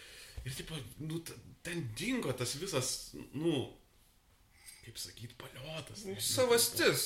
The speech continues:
Speaker 1: jo.
Speaker 2: visa ta, nes vat su tuo pačiu Mersu, anksčiau būdavo, kad sustatyk Mersą nuo trim šeštų metų iki,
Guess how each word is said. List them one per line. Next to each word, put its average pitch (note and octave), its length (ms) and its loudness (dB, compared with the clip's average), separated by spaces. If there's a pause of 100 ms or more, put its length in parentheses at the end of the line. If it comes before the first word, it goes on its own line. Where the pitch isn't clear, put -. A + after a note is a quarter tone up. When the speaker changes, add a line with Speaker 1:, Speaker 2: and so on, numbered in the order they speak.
Speaker 1:
jo. C#4 160 0
Speaker 2:
visa G4+ 180 4
ta, - 140 -2 (300)
nes G#3 240 8 (600)
vat G3+ 200 4
su A#3 80 2
tuo C4+ 160 8
pačiu A3 320 4
Mersu, G3+ 380 6
anksčiau G3+ 320 4
būdavo, F#3 260 4
kad D#3+ 160 2
sustatyk F#3+ 480 2
Mersą G#3 400 6
nuo E3+ 540 8 (140)
trim G3 220 4
šeštų F#3 400 4
metų A3+ 360 6 (140)
iki, F3+ 260 -2